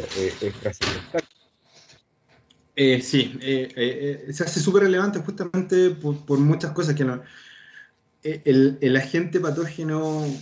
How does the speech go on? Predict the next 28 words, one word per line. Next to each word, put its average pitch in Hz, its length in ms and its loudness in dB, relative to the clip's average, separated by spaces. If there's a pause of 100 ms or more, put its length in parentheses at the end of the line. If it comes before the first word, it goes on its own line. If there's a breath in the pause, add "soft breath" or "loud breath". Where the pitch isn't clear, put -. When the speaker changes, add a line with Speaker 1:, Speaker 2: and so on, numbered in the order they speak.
Speaker 2:
cualquiera 165 560 4
sea 170 280 -2
su 151 160 -2
origen, 143 540 2
en 131 120 -4
este 147 220 -2
caso 151 580 -4
lo 131 180 0
podemos 143 500 4
encontrar 143 420 0
dentro 147 420 4
de 135 100 4
la 127 80 -2
misma 143 340 4
clínica, 120 540 2
dentro 120 240 -2
de 120 60 0
los 120 100 0
mismos 139 320 6
implementos. 123 640 2
Entonces, 120 360 -6 (380 loud breath)
uno 175 240 4
tiene 170 180 0
que 160 100 0
tener 151 200 2
un 160 160 -2
cuidado 143 280 0
adecuado. 143 760 2